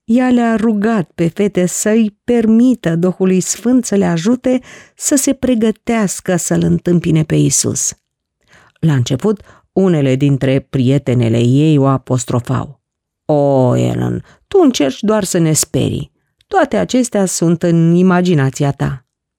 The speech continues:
Ești prea serioasă.” Dar fata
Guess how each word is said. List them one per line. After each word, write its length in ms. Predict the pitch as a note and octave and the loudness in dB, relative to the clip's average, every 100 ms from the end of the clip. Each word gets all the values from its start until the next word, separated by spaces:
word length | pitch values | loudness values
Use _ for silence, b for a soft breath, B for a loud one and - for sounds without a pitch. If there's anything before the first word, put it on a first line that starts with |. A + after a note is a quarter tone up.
| _ - | _ -4
Ești 280 | G#3+ E3 | -2 -2
prea 200 | - D#3 | -4 -4
serioasă.” 680 | C3+ - B2+ B2+ A#2 - C#3 C#3+ _ _ _ _ _ _ _ _ _ _ | -2 -4 -4 -4 -6 -6 -8 -12 _ _ _ _ _ _ _ _ _ _
Dar 220 | F3+ F3 | -2 -2
fata 580 | D#3+ G#3 G#3 G3+ F3+ E3+ | -2 -4 -2 -2 0 -2